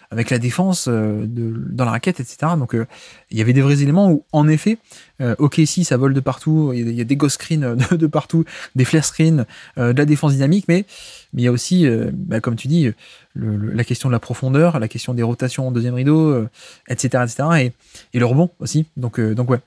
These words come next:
c'est match, match assez, assez parlant. Avant de, d'enchaîner, je voulais te poser la question. Euh, je, parce que Jalen Williams a encore fait un, un super match, euh, lui, pour le coup. Il est beaucoup moins passé au travers que S G A. Baptiste, est-ce que, je,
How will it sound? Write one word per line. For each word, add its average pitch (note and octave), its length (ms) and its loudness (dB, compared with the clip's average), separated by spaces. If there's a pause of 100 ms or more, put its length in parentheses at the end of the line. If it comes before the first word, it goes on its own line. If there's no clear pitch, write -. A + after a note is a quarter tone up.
c'est A2 380 -2
match, B2 440 -2
match C3 360 0
assez, D3+ 260 0
assez C3+ 220 0
parlant. D#3 240 2
Avant C#3+ 200 2
de, D3 160 4
d'enchaîner, D#3+ 520 2 (500)
je B2 100 0
voulais D3 160 4
te F#3 60 -8
poser G3 180 2
la F#3 120 2
question. D#3 340 0 (320)
Euh, A2+ 560 -2
je, A#2 160 0
parce - 220 -6
que C3+ 240 2
Jalen C#3 200 2
Williams D3+ 300 2
a - 20 0
encore B2+ 200 -4
fait - 100 -6
un, A#2 180 -4
un - 60 -12
super - 260 -6
match, C3+ 240 -2
euh, A#2+ 80 -2
lui, B2+ 160 2
pour C3 140 -6
le A#2+ 60 -2
coup. D3 180 -4 (260)
Il G#2+ 80 0
est A2+ 40 2
beaucoup C#3+ 200 2
moins D#3 120 4
passé C#3+ 200 0
au C#3 60 0
travers C3+ 300 -4
que B2+ 260 -2
S C3 120 -2
G B2+ 140 2
A. C3+ 60 2 (720)
Baptiste, - 500 -2 (680)
est-ce - 120 -4
que, C#3+ 220 2
je, - 160 -2